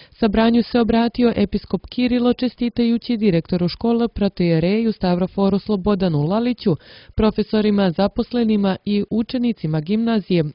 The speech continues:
ali i svima okupljenima praznik Svetog Save, najznačajnije ličnosti sveukupne istorije našega naroda.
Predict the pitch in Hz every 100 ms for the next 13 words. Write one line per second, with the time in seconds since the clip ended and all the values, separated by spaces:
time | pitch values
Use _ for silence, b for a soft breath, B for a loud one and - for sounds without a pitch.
0 | _ 190 185 185 - 180 233 240 226 175
1 | 170 - 185 190 190 180 151 147 135 139
2 | - 196 180 151 - - 220 226 165 B
3 | B B B 226 262 254 226 240 208 190
4 | 185 156 170 214 - 220 - 220 - 151
5 | 175 - 196 - 208 190 - 160 160 180
6 | 180 143 123 - 156 165 165 156 156 156